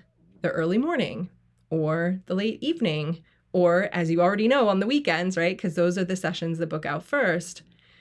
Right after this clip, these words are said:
Those are things you can charge a premium for. Being a doggy daycare and having before or after opening or closing drop-off hours. So if someone's running to the airport at four A M,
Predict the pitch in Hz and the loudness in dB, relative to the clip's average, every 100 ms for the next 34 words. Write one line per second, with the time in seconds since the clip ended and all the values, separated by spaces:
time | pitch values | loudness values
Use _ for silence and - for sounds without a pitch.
0 | _ _ _ - 214 277 254 226 190 180 | _ _ _ 0 2 2 2 2 2 2
1 | 180 175 170 156 - 175 160 147 151 123 | 0 0 -2 -2 -2 -2 0 -2 -6 -8
2 | - 185 _ - - - 202 190 190 185 | -8 -10 _ -20 -16 -4 0 2 2 0
3 | 170 175 185 196 269 240 180 160 165 165 | 2 0 2 2 2 2 -2 0 -2 -2
4 | 175 170 175 170 - _ - 175 - 180 | -2 -2 -2 -4 -8 _ -18 -10 -4 -4
5 | - 190 185 202 196 175 - 175 180 - | -2 0 2 0 0 -2 -2 -6 -6 -4
6 | 170 160 160 _ - 214 226 170 165 165 | -2 -2 -4 _ -2 0 0 -2 -2 -4
7 | 151 - 208 214 190 170 170 208 302 226 | -6 -4 0 0 0 -2 -2 -2 0 -2
8 | 156 139 143 185 302 - - _ _ - | -2 -4 -2 -2 -2 -4 -18 _ _ -20
9 | - - - 185 160 185 180 175 180 180 | -20 -14 -2 0 0 0 0 2 2 2
10 | 185 175 202 240 220 180 156 185 175 175 | 0 0 0 0 -2 -2 -2 -2 0 0
11 | 175 180 180 | 0 0 0